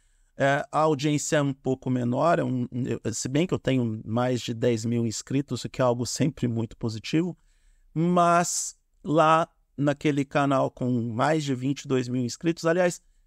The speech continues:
se inscreva no target H D ponto net no YouTube, dá essa força pra nós, ou para mim, já que as árvores somos nós, e eu nem sei porque eu tô falando desse meme.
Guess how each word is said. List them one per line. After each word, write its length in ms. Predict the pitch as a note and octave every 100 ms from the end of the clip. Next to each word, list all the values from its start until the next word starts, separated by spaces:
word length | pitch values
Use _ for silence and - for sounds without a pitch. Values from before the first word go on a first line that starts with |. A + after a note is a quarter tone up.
| _
se 180 | - G#3
inscreva 480 | - - G#3+ G3
no 140 | D#3+ C#3+
target 460 | - D3 C3+ B2+
H 100 | C3+
D 120 | B2+ C3
ponto 280 | B2 A#2
net 360 | B2 C3 A#2+ -
no 200 | A#2 A#2+
YouTube, 640 | A#2 A2 - B2+ A#2 G#2+ -
dá 240 | G#2+ C3+
essa 220 | C#3+ -
força 480 | D3 - C3 - C3 _ _ _ _ _ _
pra 240 | C#3 C#3+
nós, 600 | B2 B2+ C3+ C3+ - - -
ou 180 | A2+
para 320 | - A#2+ A#2+ A#2
mim, 280 | A#2+ B2+ B2 _ _ _ _ _ _
já 180 | G#2 B2
que 120 | -
as 140 | A#2 A#2+
árvores 440 | A2+ A2 A2+ A2
somos 380 | - A2 A2 G2
nós, 440 | A2 A2 G2+ G2+
e 20 |
eu 80 | G#2+
nem 120 | A2
sei 200 | G#2+ -
porque 160 | G#2+ -
eu 40 |
tô 100 | A#2
falando 260 | - A2 G#2+
desse 240 | G#2 -
meme. 320 | A2+ A2+ A2